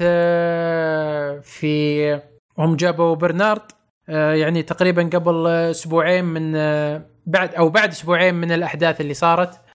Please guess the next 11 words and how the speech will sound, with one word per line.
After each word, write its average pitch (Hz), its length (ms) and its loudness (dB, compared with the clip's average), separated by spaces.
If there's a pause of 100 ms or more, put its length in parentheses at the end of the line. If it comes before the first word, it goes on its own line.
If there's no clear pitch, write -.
(120)
آه، 175 360 2
برنارد، 190 580 2
آه، 170 520 2
نشوفه، 175 540 0
آه، 156 500 0
جالس 175 760 0
يناظر 165 760 0
في - 220 -12
ال-، 143 560 0
في - 160 -8
ال-، 143 260 -4